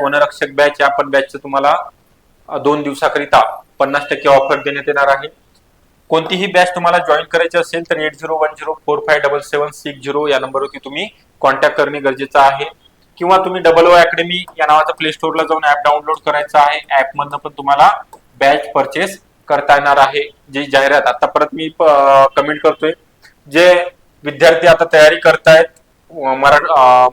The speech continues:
मराठवाडा कृषी विद्यापीठ म्हणजे वसंतराव नाईक कृषी विद्यापीठ परभणी असेल, दापोली किंवा अकोला महामंडळ, वेअरहाऊसेस याचे पण जाहिराती प्रसिद्ध होणार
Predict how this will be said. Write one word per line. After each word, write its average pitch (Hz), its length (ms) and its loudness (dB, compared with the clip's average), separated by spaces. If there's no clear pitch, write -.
मराठवाडा 151 340 2
कृषी 151 260 -8
विद्यापीठ 151 320 -2
म्हणजे 147 200 -8
वसंतराव 139 400 -4
नाईक 147 180 -6
कृषी 139 200 -14
विद्यापीठ 143 340 -4
परभणी 139 320 -2
असेल, 143 300 -6
दापोली 139 420 2
किंवा 139 240 -2
अकोला 135 380 2
महामंडळ, 139 600 2
वेअरहाऊसेस 139 600 0
याचे 139 200 -6
पण 151 200 -10
जाहिराती 131 580 -2
प्रसिद्ध 143 440 -4
होणार 139 480 0